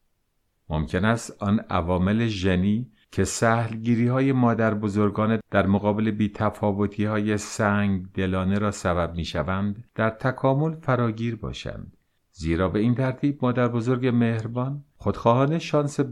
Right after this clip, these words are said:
بقا و انتشار آن بخش از ژن خود را که درون نوه‌هایش است بیشتر می‌کند.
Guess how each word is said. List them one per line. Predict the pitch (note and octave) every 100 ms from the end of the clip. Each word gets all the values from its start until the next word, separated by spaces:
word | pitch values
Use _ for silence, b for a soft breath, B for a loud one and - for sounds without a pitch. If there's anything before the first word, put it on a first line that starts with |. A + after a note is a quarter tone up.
| A2+
بقا | A2+ A2+ G2+
و |
انتشار | A2+ B2+ B2 B2 - D#3
آن | D#3+ - C#3+ B2
بخش | A#2+ - -
از | A2+ F#2
ژن | F2+ G#2 C#3+ D3
خود | C3+ - G2 F2+
را | D2+
که | C#2 C2 A#1+ - E2+
درون | G#2 G#2+ C#3 D#3
نوه‌هایش | C#3+ B2 A2 G2+ F#2+ G#2 A2 G#2 -
است | E2 E2 - -
بیشتر | C#2+ E2+ D#2 - - F2+ F2+
می‌کند. | E2 - - G#1 -